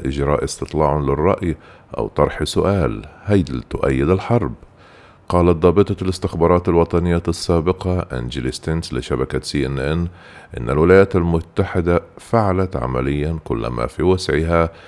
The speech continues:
لفرض عقوبات على جميع أجزاء الاقتصاد الروسي، وقالت:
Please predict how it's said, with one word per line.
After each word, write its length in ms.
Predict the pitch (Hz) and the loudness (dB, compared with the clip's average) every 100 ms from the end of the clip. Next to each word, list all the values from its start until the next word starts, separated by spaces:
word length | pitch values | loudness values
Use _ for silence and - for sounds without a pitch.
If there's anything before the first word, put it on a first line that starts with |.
| - - | -20 -8
لفرض 440 | 62 64 - 76 78 | -4 -2 0 2 4
عقوبات 840 | 80 - 92 85 92 98 101 101 | 2 2 0 2 2 2 -2 -2
على 240 | 62 62 | -2 -2
جميع 460 | 62 69 76 73 62 | -2 -2 0 -2 -2
أجزاء 480 | 76 73 107 98 78 | -4 -2 -2 -2 -2
الاقتصاد 580 | 69 - 69 - 60 58 | -2 -4 -8 -4 -4 -2
الروسي، 600 | 62 78 - 113 73 53 - - - - - | -2 -2 -2 -2 -2 -4 -12 -20 -20 -14 -4
وقالت: 640 | 55 57 - 85 82 | -2 -2 0 0 2